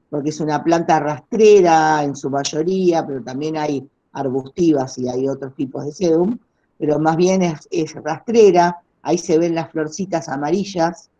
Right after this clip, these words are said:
chiquititas, eh, muy vistosas, con estambres muy salientes, que es la, lo distintivo de este género, y son plantas que aguantan mucho, que toleran lluvia, que toleran muchas cosas, muchos nieve,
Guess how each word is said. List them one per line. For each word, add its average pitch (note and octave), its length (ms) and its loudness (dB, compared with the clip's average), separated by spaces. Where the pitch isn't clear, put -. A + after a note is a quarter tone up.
chiquititas, F3 1000 -2
eh, C#3 380 -2
muy F3+ 240 0
vistosas, F3+ 560 0
con C#3+ 180 -4
estambres D#3+ 560 -2
muy E3 300 -4
salientes, E3 840 -2
que D3+ 100 2
es D3+ 100 0
la, C#3+ 280 2
lo C3 280 0
distintivo C#3+ 680 0
de C#3+ 100 0
este C#3 180 -8
género, E3+ 640 0
y F#3+ 180 2
son B3 340 2
plantas B3+ 340 0
que G3 100 -2
aguantan A3 500 4
mucho, A3+ 540 2
que D#3 120 0
toleran F#3 480 0
lluvia, G3+ 540 0
que D#3 80 -2
toleran G3+ 500 0
muchas G#3 280 -6
cosas, A3+ 480 -2
muchos G#3 360 0
nieve, F#3 680 2